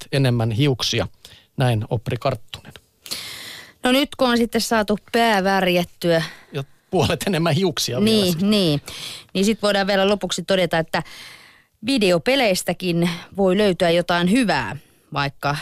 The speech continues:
Speaker 2: viimeisessä, viimeaikaisessa julkisessa keskustelussa harvoin niistä paljon on hyvää sanottavaa, mutta tässä tulee nyt ainakin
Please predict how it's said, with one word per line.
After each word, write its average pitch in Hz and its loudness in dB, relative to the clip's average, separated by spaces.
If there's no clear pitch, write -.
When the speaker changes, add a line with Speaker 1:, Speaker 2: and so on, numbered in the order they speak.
Speaker 2:
viimeisessä, 160 -2
viimeaikaisessa 196 0
julkisessa 202 -2
keskustelussa 180 -2
harvoin 170 2
niistä 170 0
paljon 175 0
on 160 2
hyvää 180 2
sanottavaa, 165 0
mutta 165 -2
tässä 226 -2
tulee 214 0
nyt 220 -2
ainakin 220 -2